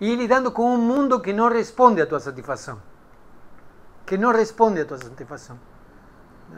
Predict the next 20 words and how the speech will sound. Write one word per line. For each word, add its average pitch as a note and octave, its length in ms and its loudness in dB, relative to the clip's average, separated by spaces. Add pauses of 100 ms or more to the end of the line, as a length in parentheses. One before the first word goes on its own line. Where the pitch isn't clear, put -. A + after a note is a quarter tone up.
(640)
Então G#3 320 4
aí A3 720 4 (480)
É G3 220 0
nesse C4 380 2
momento G3+ 680 -2 (560)
onde G3 240 2
vão A3 160 6
se A3 140 -6
construindo G3+ 560 -2
esses A3 260 2
caminhos F#3+ 400 0
pulsionais. C#3+ 840 -8 (2250)
A F3+ 140 0
ver G3+ 200 4
se - 200 -8
podemos F#3 420 2
pensar E3+ 360 2
de F#3 80 8
outra F3 220 4
forma. B2 500 -6